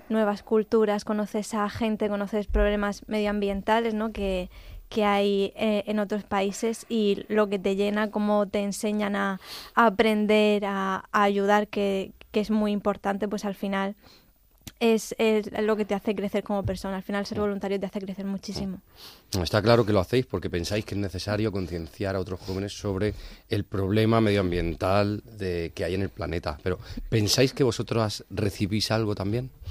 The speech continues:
Speaker 1: Sí. Claro, bueno, eh, l-, lo primero es que más que concienciar queremos hacer a los jóvenes actuar. Eh,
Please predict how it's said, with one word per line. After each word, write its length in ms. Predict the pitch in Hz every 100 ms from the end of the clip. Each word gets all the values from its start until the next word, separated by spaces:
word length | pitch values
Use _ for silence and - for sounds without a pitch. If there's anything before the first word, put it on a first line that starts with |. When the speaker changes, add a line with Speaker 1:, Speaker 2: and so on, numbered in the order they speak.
| - - - -
Speaker 1:
Sí. 280 | - 202 - _ _ - -
Claro, 280 | - 247 226
bueno, 220 | 226 226
eh, 240 | 202 196 -
l-, 300 | 226 226 220
lo 180 | 226 233
primero 300 | 220 233 247
es 80 | 277
que 160 | - 233
más 200 | 226 -
que 280 | - 262
concienciar 640 | 226 226 214 220 208 220 233
queremos 400 | 226 208 220 226
hacer 200 | 208 220
a 60 |
los 140 | 220 214
jóvenes 500 | 220 214 233 247 -
actuar. 560 | - 208 - 196 190 185 - - - - -
Eh, 460 | 226 226 208 208